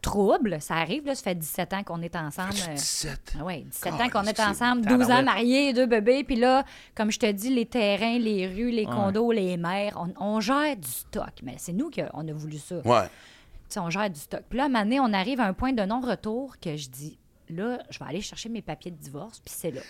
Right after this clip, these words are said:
Speaker 2: À ce point-là ?
Speaker 1: Ouais, ouais, ouais. Mais moi, j'ai fait quarante-huit fois mes valises, puis c'est tout le temps <laughs> Pascal qui revient comme, «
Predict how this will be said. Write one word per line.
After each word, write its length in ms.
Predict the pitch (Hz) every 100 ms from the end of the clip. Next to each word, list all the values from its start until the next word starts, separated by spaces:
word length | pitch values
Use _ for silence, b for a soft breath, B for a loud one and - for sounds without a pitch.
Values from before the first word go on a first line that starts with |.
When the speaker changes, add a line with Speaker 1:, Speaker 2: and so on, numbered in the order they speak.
| B B
Speaker 2:
À 140 | - -
ce 120 | -
point-là ? 680 | - 127 190 254 147 156 277 220 -
Speaker 1:
Ouais, 120 | 247
ouais, 120 | 240
ouais. 200 | 208 175 165 B B 220
Mais 80 | 254
moi, 140 | 381 359
j'ai 160 | 202 208
fait 220 | 220 247
quarante-huit 400 | - 214 233 226
fois 160 | 214 226
mes 120 | 214
valises, 460 | 180 160 180 214 -
puis 120 | - -
c'est 0 | 214
tout 20 |
le 40 | 208
temps 80 |
<laughs> 80 | -
Pascal 380 | 208 - 247 240
qui 140 | -
revient 260 | 165 175 208
comme, « 220 | 202 165